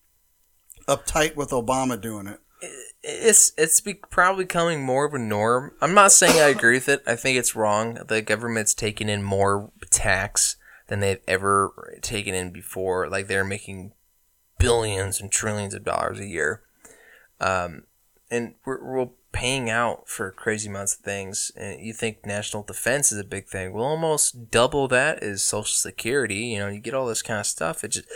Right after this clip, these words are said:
Speaker 2: it just adds up. But when Obama was doing it, he was spiking it up a lot higher than anyone else. And then now you get Trump that, like, I think he broke the record, or maybe it's, it's in the same ballpark, Obama, whatever it is.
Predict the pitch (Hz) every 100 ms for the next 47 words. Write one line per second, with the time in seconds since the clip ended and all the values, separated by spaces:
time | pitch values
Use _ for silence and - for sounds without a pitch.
0 | - - - 120 110 - 98 95 131 131
1 | - 98 - 110 110 123 156 180 127 110
2 | 113 101 101 101 113 - 196 139 - -
3 | - 123 123 113 113 113 113 98 98 101
4 | 110 131 127 135 113 - - 95 101 113
5 | 135 190 139 - - - - - - 110
6 | 113 117 123 123 135 - 151 139 - 104
7 | 98 - - - 69 80 82 92 92 -
8 | 120 - - 107 104 110 107 110 110 107
9 | 101 98 98 98 98 98 - - - -
10 | - 104 98 104 101 101 101 - 101 -
11 | 98 101 98 101 101 104 101 101 101